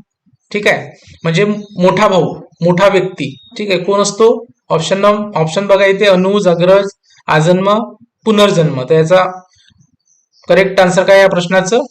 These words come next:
ऑप्शन नंबर बी, अग्रज. पुढचा प्रश्न, जगन्नाथ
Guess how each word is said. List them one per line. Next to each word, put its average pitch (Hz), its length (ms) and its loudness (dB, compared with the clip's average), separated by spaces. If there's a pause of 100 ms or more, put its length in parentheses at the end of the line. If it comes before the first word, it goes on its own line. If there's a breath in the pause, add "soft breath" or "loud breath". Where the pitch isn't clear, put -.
(160)
ऑप्शन 151 260 -6
नंबर 175 220 2
बी, 170 360 -4
अग्रज. 151 400 0 (1600)
पुढचा 196 260 0
प्रश्न, 214 440 0 (1300)
जगन्नाथ 220 520 2